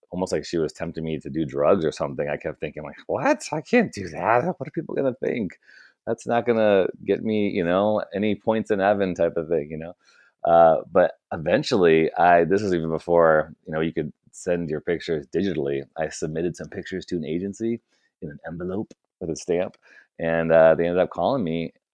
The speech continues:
and s-, representing me. So I started going out on auditions, but I kept it way on the down low. And then eventually I started realizing, "Wait a second, I love this. This is just as spiritual and meaningful and, and,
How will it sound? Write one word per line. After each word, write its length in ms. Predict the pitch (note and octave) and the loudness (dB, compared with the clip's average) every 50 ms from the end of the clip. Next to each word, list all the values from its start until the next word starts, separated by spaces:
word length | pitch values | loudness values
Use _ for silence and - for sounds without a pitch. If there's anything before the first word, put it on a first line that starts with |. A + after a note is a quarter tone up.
| _ _ _ | _ _ _
and 500 | - F2 F2 F2 E2+ E2+ E2+ E2+ E2+ D#2 - _ _ | -10 -8 -6 -6 -6 -6 -6 -6 -8 -10 -12 _ _
s-, 160 | - - _ - | -20 -20 _ -6
representing 540 | D2 E2+ E2 - - F2 D#2+ D#2 F#2 A#2+ A2+ | -4 -4 -2 -2 -4 -6 -4 -4 -4 -4 -4
me. 80 | D#2 | -4
So 160 | D2 - F2+ | -2 0 0
I 60 | E2 D#2+ | 0 2
started 240 | - G2+ F2 E2 | 2 2 2 2
going 160 | D2+ D#2+ D#2+ D#2+ | 2 0 0 0
out 120 | D#2+ D#2 | -2 -2
on 60 | D#2 | -2
auditions, 540 | D#2 D2+ D2 E2 - - - D2 C#2+ C#2 - | -2 0 0 0 0 -2 -4 -8 -8 -6 -4
but 100 | E2+ E2 | -2 0
I 220 | D#2 D#2 D2+ D2 - _ _ _ _ _ | 0 0 0 -2 -6 _ _ _ _ _
kept 220 | - - F#2 - - | -8 -8 -6 -4 -4
it 120 | E2+ - | -6 -6
way 360 | D2 D2 D2+ D#2+ D#2+ E2 E2 | -4 -4 -2 0 2 2 2
on 120 | E2 D2+ D2+ | 2 0 -2
the 80 | D2 | -4
down 320 | C2+ C#2+ C#2+ D2 D2+ D2+ C#2+ | -6 -6 -6 -6 -6 -8 -8
low. 220 | C2 C2 B1+ - _ _ _ _ _ - - | -10 -12 -12 -14 _ _ _ _ _ -10 -2
And 80 | - G2+ | 2 4
then 80 | G2+ F#2+ | 4 6
eventually 400 | E2+ F2+ F#2+ G2 - G2 F2+ F2 | 6 6 6 6 6 6 6 6
I 40 | |
started 280 | E2+ - G2 F2+ D#2+ D#2+ | 6 6 6 4 6 6
realizing, 420 | E2+ E2+ E2+ E2+ E2 D#2 E2 D#2+ D2+ | 4 6 6 6 6 4 2 -2 -4
"Wait 260 | D2+ E2+ F2 F2 E2+ | -2 0 0 2 0
a 60 | D#2+ | 0
second, 420 | - - D#2+ D2+ C#2+ D2 C#2+ D2 - | -2 -4 -8 -8 -8 -10 -12 -12 -14
I 80 | - D#2+ | -12 -8
love 420 | D#2 D#2 E2+ F2+ F#2+ F#2+ F2+ E2+ | -4 0 2 4 4 2 2 2
this. 340 | F2+ F#2 F2+ F2 F2+ - - | 2 4 4 4 2 0 -2
This 180 | F#2 F#2+ F#2 | -4 -4 -2
is 140 | F#2 D#2+ C#2+ | -4 -6 -6
just 340 | - - F2+ F2+ F2 - - | -2 0 2 2 2 0 -2
as 140 | F2+ E2+ - | -4 -4 -4
spiritual 640 | - - F2+ E2+ E2 E2 - - - E2 D#2+ D#2+ D#2 | -4 -2 0 0 0 0 -2 0 0 2 2 2 2
and 240 | - D#2+ D#2 D#2 D#2+ | 0 -2 -6 -6 -8
meaningful 680 | E2 E2 D#2+ D#2+ D#2 D2+ - - D#2 D2+ D2 D2 D2 - - | -8 -8 -6 -8 -8 -8 -4 -2 0 2 2 2 0 -2 -4
and, 360 | D#2+ D2 D2 D2 C#2+ C#2+ C2+ - - _ _ _ _ _ _ D#2+ | -6 -8 -8 -8 -8 -10 -12 -16 -20 _ _ _ _ _ _ -10
and, 440 | D2+ D2 D2 D2 D2 D2 C#2 C2 | -8 -8 -8 -8 -8 -10 -12 -14